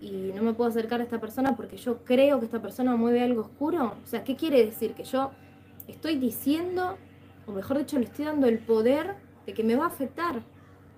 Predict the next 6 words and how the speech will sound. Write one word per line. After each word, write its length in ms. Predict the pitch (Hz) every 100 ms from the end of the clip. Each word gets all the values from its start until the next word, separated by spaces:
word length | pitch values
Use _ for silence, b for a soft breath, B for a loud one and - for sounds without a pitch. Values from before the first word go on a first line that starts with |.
| - - - - -
Entonces 440 | 202 196 233 240 -
ahí 360 | 202 240 277 -
es 100 | 226
como 280 | - 233 220
que, 240 | 214 214 - B B B B B -
eh, 500 | 196 190 185 185